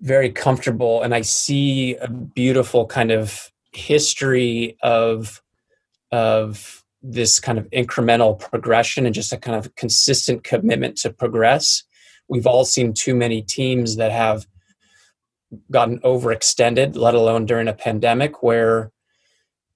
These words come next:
um, you know, in, even in pre-pandemic, where they get overextended, they have a couple injuries from their star players, they go down, have to sell anybody to stay solvent, and now they're,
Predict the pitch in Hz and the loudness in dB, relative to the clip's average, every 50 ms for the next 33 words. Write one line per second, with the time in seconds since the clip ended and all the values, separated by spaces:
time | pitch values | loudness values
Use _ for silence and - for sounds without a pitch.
0 | _ _ _ 123 113 - 117 117 123 117 117 - _ - 123 110 113 113 113 107 | _ _ _ -6 -4 -4 -4 -4 -6 -6 -8 -8 _ -4 -2 -2 -2 -2 -4 -6
1 | - - 143 123 117 113 113 113 110 104 104 - - 127 123 123 120 - - 123 | -4 -4 -2 -2 -2 -2 -2 -2 -4 -4 -6 -6 -4 -2 -2 -2 -2 0 0 0
2 | 117 110 120 117 117 117 117 113 - - - 113 113 110 113 113 117 113 117 120 | 2 2 2 2 2 0 -4 -4 -4 -2 0 2 2 2 2 0 -2 0 0 2
3 | 123 120 117 117 113 - - - - 127 127 123 120 120 120 117 113 110 101 - | 2 2 0 -2 -2 -4 -2 2 2 2 2 2 2 2 2 0 -2 -6 -8 -10
4 | _ _ _ _ _ _ _ _ _ _ _ - 123 120 127 117 117 - - 131 | _ _ _ _ _ _ _ _ _ _ _ -2 2 2 2 0 0 0 0 0
5 | - - 117 113 117 120 123 123 127 123 123 120 120 117 110 - - 117 117 110 | 2 4 2 2 4 2 2 2 2 2 2 2 2 2 0 -2 -2 0 0 0
6 | 107 - - 120 113 110 - - - 123 120 117 117 113 110 110 113 113 110 117 | 0 2 2 2 2 2 2 0 2 2 2 2 0 0 0 0 0 0 2 2
7 | 117 113 113 110 117 113 110 113 113 113 107 120 117 - - 110 - - - 123 | 2 2 2 2 0 0 0 0 -2 -2 0 -2 -2 0 -2 -2 -2 0 0 0
8 | 117 117 113 110 104 113 110 110 110 107 110 - - 117 110 110 - - - 117 | 0 0 -2 -2 0 0 0 0 -2 -4 -6 -4 -2 -2 -2 -2 0 2 2 2
9 | 113 117 113 113 113 117 113 - - 123 113 110 113 107 - - - 113 110 110 | 2 2 0 -2 -2 -2 -4 -4 -6 -4 -6 -6 -6 -8 -8 -10 -8 -4 -2 0
10 | 110 110 110 110 113 113 107 110 110 110 110 | 2 2 2 0 0 -2 -2 -2 -2 -4 -6